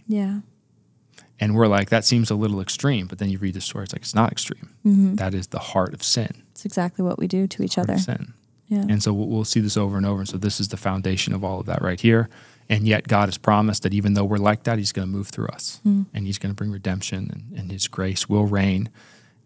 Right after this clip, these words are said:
Speaker 2: And we will look up in the sky and we will see his war bow hung up. And we can know and trust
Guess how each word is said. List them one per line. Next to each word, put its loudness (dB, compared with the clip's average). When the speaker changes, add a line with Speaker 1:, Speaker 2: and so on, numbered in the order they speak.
Speaker 2:
And 2
we 6
will 6
look 2
up 0
in 2
the 0
sky 0
and -4
we -4
will -4
see 0
his -4
war 2
bow -4
hung 2
up. -4
And -4
we 0
can -4
know -4
and -4
trust 0